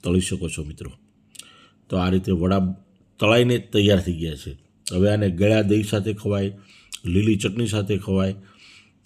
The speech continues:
કે સંભાર સાથે પણ આ વડાને ખાઈ શકાય છે મિત્રો. પરંતુ તમે પહેલાં તો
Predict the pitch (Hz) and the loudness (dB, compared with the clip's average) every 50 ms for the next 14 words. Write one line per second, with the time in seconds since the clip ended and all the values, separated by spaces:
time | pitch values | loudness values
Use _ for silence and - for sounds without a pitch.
0 | - - - 107 101 104 - 110 101 104 101 104 110 113 95 95 104 95 98 101 | -10 -4 -2 -2 -2 0 0 0 2 4 4 6 6 4 4 2 0 0 0 0
1 | 90 87 98 101 101 95 85 82 87 92 92 92 104 113 117 - - - _ _ | -2 -2 -2 -2 -2 -2 -2 0 0 2 2 2 0 -2 -4 -10 -18 -20 _ _
2 | - - 101 104 98 101 101 87 90 85 82 - 90 85 85 87 85 - 85 82 | -4 0 2 2 2 0 -2 -2 -2 -4 -4 -4 -6 -6 -6 -6 -8 -8 -8 -10
3 | 80 - _ _ - - - _ _ _ _ - 131 131 131 127 139 139 131 135 | -10 -10 _ _ -20 -20 -20 _ _ _ _ 0 2 2 2 2 2 0 0 2
4 | 131 123 127 131 123 123 123 120 123 123 113 120 123 | 2 2 4 4 4 4 2 4 4 2 2 2 2